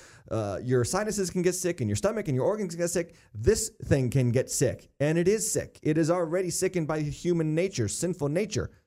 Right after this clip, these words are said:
and so it can be corrupted in so many respects, in so many forms. Uh, we don't even understand the depths of sickness that our mind can, um, can, uh, can experience.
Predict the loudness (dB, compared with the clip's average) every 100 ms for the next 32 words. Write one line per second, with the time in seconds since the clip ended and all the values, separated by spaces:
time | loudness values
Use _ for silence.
0 | _ _ -2 0 4 4 2 -2 -4 -2
1 | -2 0 0 -2 -2 0 -2 -2 -2 0
2 | 0 0 0 -2 -4 -6 -4 -6 -4 -4
3 | -4 -4 -2 0 0 -4 -8 -10 _ -20
4 | -20 -20 _ _ _ -4 -2 -2 0 2
5 | 2 2 2 2 2 0 0 0 0 -2
6 | -4 -2 0 -2 -4 -10 -2 -2 -2 -4
7 | -8 -6 -4 -2 -2 -2 -2 -2 -2 -4
8 | -4 -2 -2 -2 -6 -6 -4 -4 -4 -6
9 | -8 -12 _ _ _ _ _ _ _ -18
10 | -2 0 0 -4 -6 -6 -4 -6 -10 -6
11 | -2 -2 -2 -2 -2 -6